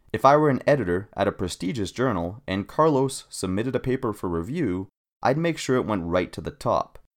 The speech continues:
'cause Carlos and I are the best of bros.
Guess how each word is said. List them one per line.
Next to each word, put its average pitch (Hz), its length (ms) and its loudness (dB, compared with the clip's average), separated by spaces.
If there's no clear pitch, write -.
'cause 120 160 0
Carlos 196 440 2
and 92 100 -2
I 87 400 -2
are 123 100 0
the 143 100 2
best 85 360 -4
of 78 160 -10
bros. 95 560 -2